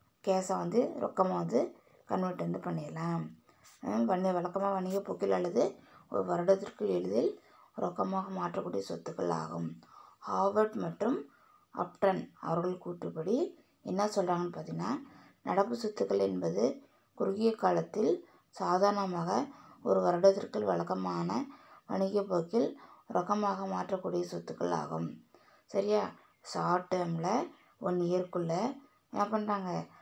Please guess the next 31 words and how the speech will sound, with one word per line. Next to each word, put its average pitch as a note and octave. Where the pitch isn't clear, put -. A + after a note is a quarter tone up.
அந்த E3+
அசெட்டை F3
நம்ம G3
என்ன F#3+
வந்து G#3
கன்வெர்ட் G3
வந்து G#3
பண்ணிடலாம்? F#3+
கேஷாக G#3
வந்து F#3
கன்வெர்ட் F#3
வந்து E3+
பண்ணிடலாம். E3
அதுக்கு F#3
பேர் F#3+
தான் G3
என்னன்னு F#3
சொல்லி F#3+
சொல்றாங்கன்னு F3
சொல்லி F3
பார்த்தீங்கன்னாக்கா, E3+
கரண்ட் D#3+
அசெட்டு. E3+
அதே G3
மாதிரி G3
நடப்பு G#3
சொத்துக்களில் G3+
கை F3+
ரொக்கம், G#3+
வங்கி F#3
ரொக்கம், F#3